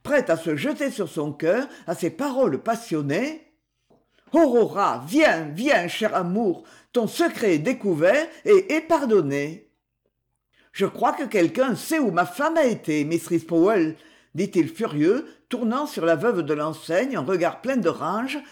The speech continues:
de désappointement et d'alarme. Ce n'était qu'un grand enfant, après tout,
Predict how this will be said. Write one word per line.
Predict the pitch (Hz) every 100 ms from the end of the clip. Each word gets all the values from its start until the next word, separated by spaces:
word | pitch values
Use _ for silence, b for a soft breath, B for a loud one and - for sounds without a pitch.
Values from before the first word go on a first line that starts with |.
| B
de | 151
désappointement | 147 262 254 247 226 196 170 139 175 302
et | 320
d'alarme. | 208 175 131 123 113 131 139 151 - _ _ _ _ _ _ _ _ _ _ _ _
Ce | - 269
n'était | 233 196 190 247
qu'un | 285 196
grand | 139 262 220
enfant, | 175 151 - 175 285
après | 208 - 156
tout, | - 165 226 B